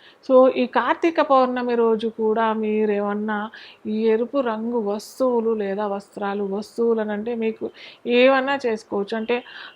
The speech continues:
అమ్మవారి గుళ్ళో గాజులు, బా-, ఎరుపు రంగు గాజులు కూడా ఇవ్వచ్చు. So, గాజులు ఇవ్వచ్చు. ఆ, ఏమంటారు, ఆ, ఇవాళ బ్యాండ్స్ అని వస్తున్నాయి కదా, so, ఆడపిల్లలకి బ్యాండ్స్ ఇవ్వండి. ఇలాంటివన్నీ చేసుకోవచ్చు. కందులు మాత్రం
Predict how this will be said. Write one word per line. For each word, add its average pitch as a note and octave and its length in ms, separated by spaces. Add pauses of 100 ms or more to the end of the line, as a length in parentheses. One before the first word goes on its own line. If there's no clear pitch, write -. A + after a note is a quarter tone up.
అమ్మవారి B3 480
గుళ్ళో A3+ 600
గాజులు, G#3+ 600 (100)
బా-, G3+ 540
ఎరుపు A#3+ 220
రంగు A#3 240
గాజులు G#3 460
కూడా C4 180
ఇవ్వచ్చు. A3 360 (560)
So, A3 100
గాజులు G#3+ 320
ఇవ్వచ్చు. G#3 560 (560)
ఆ, G3 280
ఏమంటారు, G3+ 640
ఆ, G3+ 60 (100)
ఇవాళ G3+ 520
బ్యాండ్స్ G#3+ 500
అని G#3+ 140
వస్తున్నాయి G#3 380
కదా, A#3+ 200 (440)
so, G#3+ 140
ఆడపిల్లలకి A3+ 560
బ్యాండ్స్ G#3+ 460
ఇవ్వండి. G3+ 460 (420)
ఇలాంటివన్నీ A#3+ 800
చేసుకోవచ్చు. G#3 720 (240)
కందులు C#4 380
మాత్రం B3+ 400